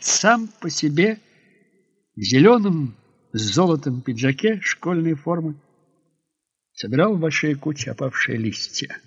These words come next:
Он махал мне рукой, я отвечал тем же. "Ты, мол, все делаешь правильно, парень".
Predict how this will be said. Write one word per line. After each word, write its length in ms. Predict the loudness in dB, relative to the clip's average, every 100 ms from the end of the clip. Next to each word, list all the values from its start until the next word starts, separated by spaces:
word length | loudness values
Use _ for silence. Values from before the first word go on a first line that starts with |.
| _ _ _ _ _ _ _ _ _ _ _ _ _ _ _ _ _ _ -6
Он 160 | -2 0
махал 340 | 2 4 4
мне 180 | 4 0
рукой, 420 | -2 -4 -2 0
я 140 | -2
отвечал 460 | -4 -4 -4 -4 -6
тем 280 | -2 -2 -2
же. 220 | -4 -6 -2
"Ты, 80 | 0
мол, 260 | 2 0 _ _ _ _ _ _ _
все 180 | -10 -2
делаешь 300 | 0 0 0
правильно, 380 | 2 2 2 -2
парень". 360 | -2 -2 -4